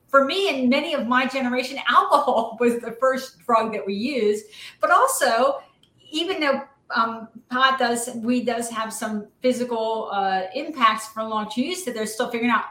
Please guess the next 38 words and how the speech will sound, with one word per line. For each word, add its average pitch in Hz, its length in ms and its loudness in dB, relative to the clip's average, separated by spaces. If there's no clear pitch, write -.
Alcohol 269 680 4
is, 247 440 0
is 233 200 -2
worse. 262 460 4
I 240 80 -2
mean, 254 160 0
if 269 60 -10
you're 349 200 -2
gonna - 200 -4
pick 320 200 -4
one 233 340 -2
that, - 180 -12
or 233 240 -4
for 233 100 -8
your, 208 200 -4
what's 269 220 -2
worse 285 240 -2
for 262 120 -8
your 226 100 -2
body 214 460 2
between 214 360 -10
alcohol 233 600 0
and 202 100 -8
cannabis, 214 520 -6
it's - 120 -14
gonna 359 240 -6
be 277 140 -2
alcohol. - 640 0
<laughs> 247 80 -8
Um, 185 240 -4
and 233 80 0
I 233 80 2
just 285 200 -6
think 302 240 -10
people 262 200 -10
don't, 226 340 -6
they 240 100 2
don't 240 340 -2